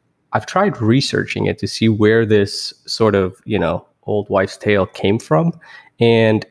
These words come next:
nobody seems to know. It's just something that nobody knows where it came from, but for some reason,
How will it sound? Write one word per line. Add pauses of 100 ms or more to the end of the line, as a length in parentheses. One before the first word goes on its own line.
(120)
nobody
seems
to
know. (120)
It's
just
something
that (260)
nobody
knows
where
it
came
from, (120)
but
for
some
reason,